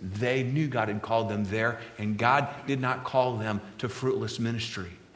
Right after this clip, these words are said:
And God has not called any of us to fruitless ministry. You say, "But I don't see anything." Keep plugging away. Keep faithfully serving. Because you know what? You might not even see the results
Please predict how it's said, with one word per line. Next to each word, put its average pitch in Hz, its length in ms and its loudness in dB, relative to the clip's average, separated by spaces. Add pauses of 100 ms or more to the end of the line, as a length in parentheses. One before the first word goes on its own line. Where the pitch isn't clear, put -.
(200)
And 123 120 4
God 160 240 8
has 143 100 2
not 143 160 0
called 135 300 2
any 165 220 0
of 123 140 0
us 87 180 0
to 110 100 -4
fruitless 123 500 -2
ministry. 110 540 -2
You - 500 -16
say, 185 100 6
"But 202 120 8
I 214 60 8
don't 233 180 8
see 254 240 2
anything." 165 640 2 (1700)
Keep 127 200 -4
plugging 110 240 0
away. 95 300 -4 (1400)
Keep 120 220 -2
faithfully 110 340 -2
serving. 95 420 -8 (1160)
Because 104 240 0
you 113 60 0
know 123 60 0
what? 117 160 0
You 147 120 0
might 143 180 0
not 131 220 0
even 117 240 0
see 160 260 -2
the 123 100 0
results 95 560 -4